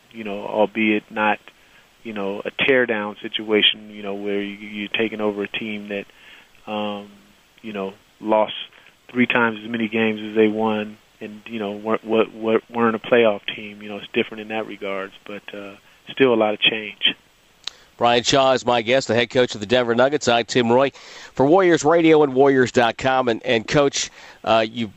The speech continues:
Speaker 2: you've worked under Phil Jackson. You had a chance to work under Frank Vogel last couple of years in Indiana.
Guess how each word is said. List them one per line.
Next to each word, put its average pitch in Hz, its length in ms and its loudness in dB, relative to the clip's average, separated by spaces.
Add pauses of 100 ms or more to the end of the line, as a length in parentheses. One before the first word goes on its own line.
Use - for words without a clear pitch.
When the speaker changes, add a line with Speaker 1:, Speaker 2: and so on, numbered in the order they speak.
Speaker 2:
you've 110 340 -4
worked 143 240 4
under 131 220 4
Phil 123 240 2
Jackson. 107 640 0
You 95 120 -4
had 107 160 2
a - 20 -4
chance 107 320 0
to 104 160 0
work 104 220 2
under 101 160 2
Frank 107 320 -2
Vogel 107 280 2
last 104 260 2
couple 107 180 -4
of 110 80 2
years 107 260 2
in 101 100 -2
Indiana. 101 760 0